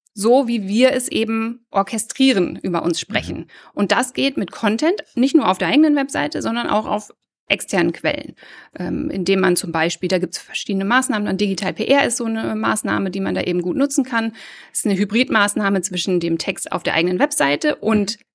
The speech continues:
Speaker 1: externen Quellen. Also da erschafft man einen Text oder eine Art Content,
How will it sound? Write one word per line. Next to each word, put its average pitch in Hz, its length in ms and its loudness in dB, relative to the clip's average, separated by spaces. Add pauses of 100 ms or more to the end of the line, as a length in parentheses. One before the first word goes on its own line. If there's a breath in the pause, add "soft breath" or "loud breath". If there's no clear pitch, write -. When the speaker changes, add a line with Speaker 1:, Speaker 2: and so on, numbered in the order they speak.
(120)
Speaker 1:
externen 294 480 2
Quellen. 302 360 2 (440 loud breath)
Also 170 160 -2
da - 60 -2
erschafft - 580 -4
man 185 160 0
einen 170 520 0 (400)
Text - 460 -4
oder 175 200 -4
eine - 380 -6
Art - 220 -16
Content, 294 500 4